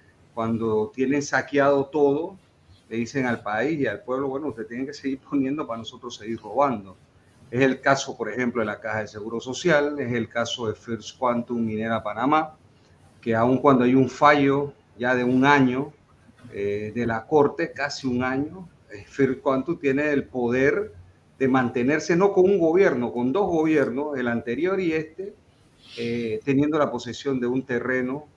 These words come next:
que es propio de la población panameña y del Estado.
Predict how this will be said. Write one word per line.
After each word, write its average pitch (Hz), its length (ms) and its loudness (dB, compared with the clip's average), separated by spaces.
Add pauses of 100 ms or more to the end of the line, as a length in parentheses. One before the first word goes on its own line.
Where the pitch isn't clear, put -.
(100)
que 117 120 -4
es 117 60 -6
propio 131 640 -4
de 101 640 -4
la 110 160 -12
población 107 540 -10
panameña 117 460 -6
y 110 40 -10
del 101 100 -16
Estado. - 520 -12